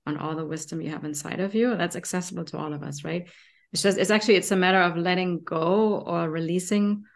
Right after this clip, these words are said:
what's no longer serving us instead of piling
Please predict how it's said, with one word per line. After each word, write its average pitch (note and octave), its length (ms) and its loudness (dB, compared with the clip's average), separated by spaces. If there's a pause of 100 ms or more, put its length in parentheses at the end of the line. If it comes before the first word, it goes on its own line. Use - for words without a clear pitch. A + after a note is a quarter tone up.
(140)
what's F3 200 -6
no E3 100 -2
longer D#3+ 260 -4
serving D#3 440 -6
us E4+ 380 2 (560)
instead F3+ 300 4
of E3+ 220 0
piling F#3+ 800 2